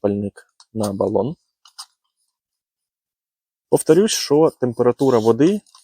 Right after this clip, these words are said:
температура газу в балоні, температура всіх речей однакова, плюс вісім градусів. Спершу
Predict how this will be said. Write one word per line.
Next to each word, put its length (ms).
температура 580
газу 320
в 560
балоні, 420
температура 560
всіх 520
речей 440
однакова, 540
плюс 360
вісім 380
градусів. 640
Спершу 580